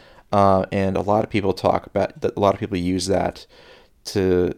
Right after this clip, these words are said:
say that they're the best players, and I, I've always, I've always thought it was fucking stupid to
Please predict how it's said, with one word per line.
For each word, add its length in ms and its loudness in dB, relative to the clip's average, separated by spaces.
say 520 4
that 260 -2
they're 120 2
the 80 -2
best 380 -4
players, 580 2
and 140 -4
I, 120 -4
I've 180 0
always, 320 4
I've 120 2
always 300 2
thought 200 2
it 40 0
was 140 -4
fucking 340 -4
stupid 540 -2
to 540 2